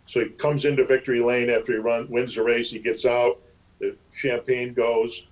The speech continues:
and I go walking up on stage, and he grabs a hold of me, and he goes, "I'm back." And I go, "Yes, sir, you are. Let's go." And then the next point after that was getting to Homestead. And that not only was it our first championship,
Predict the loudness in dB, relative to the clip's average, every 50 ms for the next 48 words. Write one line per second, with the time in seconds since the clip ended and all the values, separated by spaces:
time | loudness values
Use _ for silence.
0 | _ _ _ -18 _ -6 -4 -2 0 2 2 2 2 0 0 0 0 0 0 0
1 | 0 -4 -4 -4 -2 0 0 0 0 -2 -4 -6 -8 -8 -4 -2 0 2 2 2
2 | 2 2 2 2 2 2 2 0 -2 -4 -6 -6 -8 -8 -4 -2 -2 -2 -2 -4
3 | -2 0 2 2 2 2 -2 -4 -14 _ _ _ _ _ _ -10 -10 -6 -4 -4
4 | -4 -4 -6 -12 -20 -20 -20 _ _ -20 _ _ _ _ _ _ -10 -6 -4 -4
5 | -2 0 0 -2 -2 -2 -2 0 0 0 -2 0 0 0 0 0 -2 -2 0 0
6 | 2 2 0 0 -2 -2 -2 -4 -4 -4 -2 0 0 0 0 -2 -8 -14 _ _
7 | _ _ _ _ -12 -4 -2 0 0 0 0 0 0 -2 -4 -2 -2 0 0 2
8 | 0 0 0 2 2 2 2 2 0 -2 -2 0 -2 -2 0 0 0 0 2 0
9 | -2 -2 -6 -6 -2 0 2 4 4 2 0 -4 -16 _ _ _ _ _ _ _
10 | -14 _ -2 -2 -2 0 0 0 -2 0 -2 -2 -2 2 2 2 2 2 0 0
11 | 0 2 2 4 4 2 4 4 2 2 2 0 -2 -2 -2 -2 -2 -2 -4 -4
12 | -4 -4 -2 0 0 0 0 -2 -8 -18